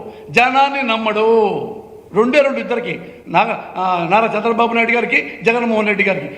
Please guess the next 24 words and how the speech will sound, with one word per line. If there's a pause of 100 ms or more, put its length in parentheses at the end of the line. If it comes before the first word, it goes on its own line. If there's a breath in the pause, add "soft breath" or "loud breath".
(140 loud breath)
నారా
చంద్రబాబు
నాయుడు
గారికి (880)
ఓటర్లంటే
ప్రేమ, (720 soft breath)
జగన్మోహన్
రెడ్డి
గారికి (260)
మనుషులంటే
ప్రేమ, (340)
అంతే
తేడా. (640 loud breath)
ఓట్లంటే
మనుషులే
గెలకెళ్ళ. (360)
"అరే
ఎంతరా
వాళ్ళు, (360)
ఇదిగో
ఎంత,
ఓటుకి
మూడు
వేల,